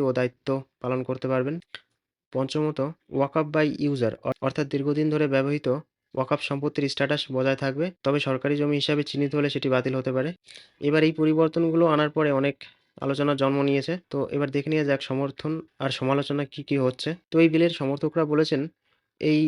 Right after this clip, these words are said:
ওয়াকফ অ্যামেন্ডমেন্ট বিলের একটি উদ্দেশ্য হচ্ছে এটি অ-, এটি ওয়াকফ ব্যবস্থাকে আধুনিক করবে। যেমন এনডিএ গভর্নমেন্টের দাবি যে এটি, এটি দরিদ্র মুসলিমদের সম্প্রদায়ের জন্য খুব উপকারী হবে। তাদের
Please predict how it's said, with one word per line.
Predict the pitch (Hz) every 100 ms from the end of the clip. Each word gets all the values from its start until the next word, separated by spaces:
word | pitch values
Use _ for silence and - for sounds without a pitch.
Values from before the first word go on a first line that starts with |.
| -
ওয়াকফ | 131 131 147 139
অ্যামেন্ডমেন্ট | 135 139 147 143
বিলের | 143 139 139 - 147
একটি | 156 143
উদ্দেশ্য | 147 156 165
হচ্ছে | 156 156
এটি | 151 139
অ-, | 85 _ _ -
এটি | 151 135
ওয়াকফ | 135 151 135
ব্যবস্থাকে | 131 139 147 143 175 180 -
আধুনিক | 123 139 139 143
করবে। | 135 175 - - - _ _ -
যেমন | - 151 160 151
এনডিএ | 151 160 151
গভর্নমেন্টের | 147 151 156 151 143 135
দাবি | 147 143 165 143
যে | 143 147
এটি, | 160 151 - - - 139
এটি | 165 151
দরিদ্র | 143 147 160 147
মুসলিমদের | 143 - 151 156 185 - _ _ -
সম্প্রদায়ের | 139 135 147 151 156 156 - 139
জন্য | 147 143 -
খুব | 151 143
উপকারী | 139 135 139 135
হবে। | 135 175 - - - _
তাদের | 139 151